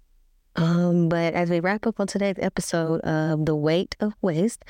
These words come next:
I want to thank every one of you for tuning in. Your engagement and passion for sustainability are what makes this journey so rewarding. So stay tuned for our next episode where we'll dive into the world of renewable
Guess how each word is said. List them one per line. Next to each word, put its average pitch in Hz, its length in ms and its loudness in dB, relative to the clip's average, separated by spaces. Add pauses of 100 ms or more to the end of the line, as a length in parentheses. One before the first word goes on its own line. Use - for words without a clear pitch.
(400)
I 190 100 -2
want 233 200 0
to 262 80 -2 (120)
thank 190 280 0 (320)
every 220 260 2
one 254 200 2
of 208 160 0
you 170 260 2
for 170 160 -4
tuning 240 400 2
in. 196 460 2 (460)
Your 208 200 2
engagement 214 680 0
and 233 100 2
passion 185 760 0
for 185 320 -2
sustainability 185 920 0
are 170 120 0
what 170 160 2
makes 175 320 0
this - 200 -4
journey 165 320 0
so 170 300 -2
rewarding. - 580 -2
So 180 280 -2
stay 262 320 -2
tuned 226 360 -2
for 190 120 -2
our 185 40 2
next 180 280 0
episode 170 680 0 (320)
where 180 100 0
we'll 180 200 2
dive 180 320 0
into 196 260 0
the 180 100 2
world 160 460 0
of 160 280 0
renewable 160 500 2